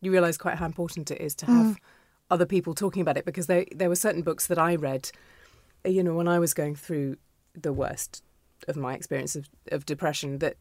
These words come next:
Speaker 1: that again resonated, and you're sort of so grateful that somebody's written about it and shown you that you can come out the other side.
Speaker 2: Mm.
Speaker 1: So,
Speaker 2: I,
Speaker 1: yeah.
Speaker 2: I wonder if the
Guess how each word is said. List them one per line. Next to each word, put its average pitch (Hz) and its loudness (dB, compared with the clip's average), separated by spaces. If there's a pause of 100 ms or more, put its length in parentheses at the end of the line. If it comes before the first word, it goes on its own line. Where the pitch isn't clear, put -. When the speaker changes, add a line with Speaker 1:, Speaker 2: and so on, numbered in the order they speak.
(320)
Speaker 1:
that - -4
again 190 4
resonated, 160 2
and 151 -4
you're 160 -4
sort 160 -4
of 160 -6
so 170 0
grateful 156 -2
that 143 -6
somebody's 147 -6
written 170 -4
about 139 -6
it 139 -6
and 151 -6
shown 147 -2
you 143 -2
that 135 -4
you 147 -6
can 165 -6
come 147 -6
out 143 -6 (180)
the 156 -4
other 135 -2
side. 143 -6
Speaker 2:
Mm. 254 6
Speaker 1:
So, - -18 (340)
Speaker 2:
I, 339 6
Speaker 1:
yeah. 311 4
Speaker 2:
I 339 8
wonder 453 6
if 415 2
the 277 8